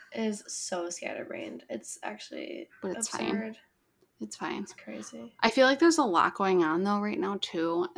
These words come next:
Speaker 2: that I just, I can't think of at the top of my head right now 'cause I have mom brain.
Speaker 1: Mm-hmm.
Speaker 2: We could save 'em for future episodes.
Speaker 1: Yeah.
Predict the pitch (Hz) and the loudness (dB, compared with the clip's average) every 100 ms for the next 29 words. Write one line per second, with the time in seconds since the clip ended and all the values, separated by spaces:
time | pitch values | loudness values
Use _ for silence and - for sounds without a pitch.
0 | - 185 160 175 165 170 - - 180 - | -4 -4 -2 -4 -2 -2 -2 -2 -4 0
1 | 185 160 156 160 160 160 - - 165 165 | 0 0 0 -4 -4 -8 -10 -8 -2 -2
2 | 165 156 185 165 175 180 196 - - 180 | -2 -4 -2 -2 0 0 -2 -8 -8 -8
3 | 170 180 208 220 240 208 208 _ - - | -6 -2 -2 0 0 -2 -6 _ -20 0
4 | 196 190 190 175 - _ _ _ _ _ | 0 2 0 0 -4 _ _ _ _ _
5 | _ _ _ _ _ _ _ _ - 202 | _ _ _ _ _ _ _ _ -6 -4
6 | 180 175 175 180 190 196 180 - - 190 | 0 0 0 -6 -6 -6 -6 -6 -6 -6
7 | 185 190 - - - _ - _ 262 247 | -6 -6 -8 -10 -12 _ -20 _ 0 2
8 | 202 | 0